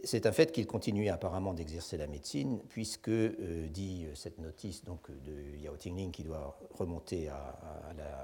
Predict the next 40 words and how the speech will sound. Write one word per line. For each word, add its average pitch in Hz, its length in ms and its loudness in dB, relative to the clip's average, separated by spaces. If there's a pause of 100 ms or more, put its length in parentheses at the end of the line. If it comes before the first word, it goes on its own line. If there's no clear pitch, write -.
à 92 100 -4
la 76 140 -6
généalogie 82 580 -2
du 78 140 -6
clan, 127 300 4 (580)
euh, 90 420 0
il 98 280 -2
aurait 101 200 2
sauvé 104 540 2 (240)
la 82 140 -2
vie 92 320 0
d'innombrables 87 580 0
patients. - 340 -10 (120)
Ça, - 180 -4
ce - 80 -10
sont - 140 -12
des 64 80 -10
formules. - 340 -10 (260)
<clears throat> - 140 0 (640)
Mais 101 320 6
ce - 100 -4
qui 95 400 0
mérite 98 380 -2
d'être 82 140 -4
souligné, 82 340 -2
c'est 107 160 0
que - 120 -2
l'exercice, 87 540 -2
de - 80 -6
rappeler, 127 340 -2 (380)
c'est 98 200 -2
que 98 120 0
l'exercice 101 480 2
de 101 80 6
la 95 80 4
médecine 123 460 2
était, 120 320 4 (160)
à - 80 0
cette - 200 -6
époque, - 460 0